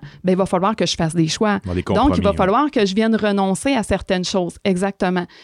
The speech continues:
Speaker 1: Donc, c-, c'est un genre de deuil qu'on a à faire comme régulièrement sur notre entreprise. Puis souvent, ce genre de deuil-là, ben, on va, on va être capable de transposer déjà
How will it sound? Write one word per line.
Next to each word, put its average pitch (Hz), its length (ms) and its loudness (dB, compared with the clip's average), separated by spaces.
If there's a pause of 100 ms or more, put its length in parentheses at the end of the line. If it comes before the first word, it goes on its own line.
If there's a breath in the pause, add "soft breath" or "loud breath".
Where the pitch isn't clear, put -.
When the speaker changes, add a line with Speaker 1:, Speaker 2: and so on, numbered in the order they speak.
(120)
Speaker 1:
Donc, 277 360 2
c-, - 280 -12
c'est 220 240 0
un 214 100 2
genre 240 260 2
de 247 120 2
deuil 220 340 0
qu'on 185 220 0
a 185 120 2
à 175 60 0
faire 226 260 -2
comme 214 180 -2
régulièrement 190 520 -2
sur 233 160 -4
notre 185 240 -2
entreprise. 196 560 -2 (320 loud breath)
Puis 214 100 -2
souvent, 233 320 -2
ce 277 160 0
genre 233 240 2
de 220 140 2
deuil-là, 202 400 2 (240 loud breath)
ben, 208 300 0
on 202 180 2
va, 196 300 4
on 202 80 2
va 208 100 2
être 202 80 -4
capable 269 300 0
de 226 80 2
transposer 196 800 -2 (220 loud breath)
déjà 226 520 0